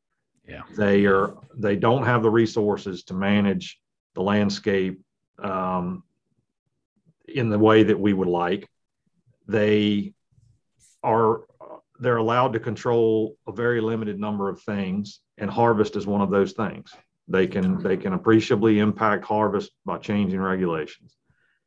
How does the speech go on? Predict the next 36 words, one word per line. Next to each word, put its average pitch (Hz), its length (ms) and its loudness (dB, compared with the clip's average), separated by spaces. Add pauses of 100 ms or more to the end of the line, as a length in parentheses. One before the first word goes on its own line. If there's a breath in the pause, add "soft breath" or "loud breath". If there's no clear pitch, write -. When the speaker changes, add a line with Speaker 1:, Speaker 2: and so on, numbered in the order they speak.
(380)
Speaker 2:
Um, 90 600 -2 (840)
so 107 280 2
I 104 80 4
think 127 380 0
what 113 180 -2
you're 113 80 -4
seeing 117 340 -2
across 107 460 -2
many 117 260 -2
parts 101 420 -6
of 90 60 -14
the 85 60 -8
country 98 520 -4
is 87 120 -4
just 98 280 -4
the 95 80 -4
recognition 98 800 -2
that 90 340 -4 (160)
populations 101 800 0
are 95 120 -4
struggling 95 600 2
in 85 80 -4
some 90 260 -4
areas, 90 480 0
and 95 100 -10
agencies 104 640 -2
are 95 160 -2
then 101 280 0
charged 104 520 0
with 92 240 -6
trying 104 400 -2
to 92 300 -2
react 95 480 -4
to - 80 -16
that. 82 300 -8 (1080)
And 98 560 -2